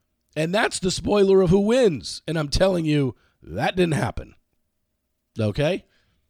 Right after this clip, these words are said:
But, yeah, I'm very, you know, trust me, people email me all the time. I'm very well aware that nameless, faceless dodo birds are running around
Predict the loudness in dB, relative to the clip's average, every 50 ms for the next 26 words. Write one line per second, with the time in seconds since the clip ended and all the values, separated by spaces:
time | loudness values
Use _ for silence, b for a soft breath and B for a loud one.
0 | _ _ _ _ _ _ _ _ _ _ _ _ _ _ _ -20 _ -10 -4 2
1 | 2 4 2 2 -2 -10 _ _ b b b b b b b b b _ _ _
2 | _ _ _ _ _ -4 -4 -4 -4 -4 -6 -6 -6 -4 -4 -6 -4 -4 -4 -2
3 | -2 -4 -4 -8 -10 -6 -6 -6 -6 -6 -10 -10 -6 -4 -4 -2 -2 -4 -4 -6
4 | -6 -6 -6 -6 -6 -6 -6 -4 -4 -2 -2 -2 -2 -2 -2 0 0 -2 -4 -6
5 | -10 -14 -14 -12 -8 -4 -4 -2 -2 0 0 0 0 0 0 0 0 0 0 0
6 | -2 -2 -4 -4 -8 b b b b b b -14 -12 -10 -10 -12 -14 -12 -8 -6
7 | -4 -4 -4 -2 -4 -4 -4 -4 -6 -8 -6 -6 -4 -4 -4 -6 -6 -6 -6 -6
8 | -6 -6 -8 -10 -12 -16 -18 -8 -2 0 0 2 2 0 -2 -2 -2 -2 -2 -2
9 | -4 -4 -6 -10 -8 -6 -6 -6 -6 -6 -6 -6 -6 -4 -4 -4 -4 -4 -4 -4
10 | -4 -4 -4 -4 -4 -6 -6 -8